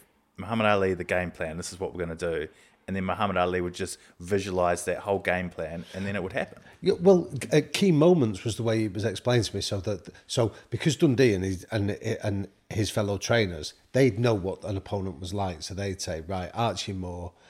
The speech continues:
Speaker 2: in his case, you go, he's grizzled, he's slow, he's quite ponderous, he's getting old now at the
Speaker 1: Mm.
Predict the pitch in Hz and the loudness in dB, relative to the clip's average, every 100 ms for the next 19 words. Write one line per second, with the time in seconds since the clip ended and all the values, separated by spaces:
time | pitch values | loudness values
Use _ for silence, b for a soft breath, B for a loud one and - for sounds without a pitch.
0 | B 104 92 85 110 - 92 87 - 92 | B -4 -4 -2 -2 -2 -6 -6 -8 -8
1 | 87 B B - - 120 110 113 110 104 | -8 B B -10 -2 2 4 4 2 0
2 | 123 - - 107 101 104 95 - b b | -4 -6 -4 -2 -2 -2 -4 -8 b b
3 | b 92 - 113 98 - 104 95 98 92 | b -10 -4 -2 -2 -4 -6 -4 -4 -4
4 | - - 107 104 101 92 98 90 90 101 | -6 -6 -4 -4 -4 -6 -6 -6 -6 -6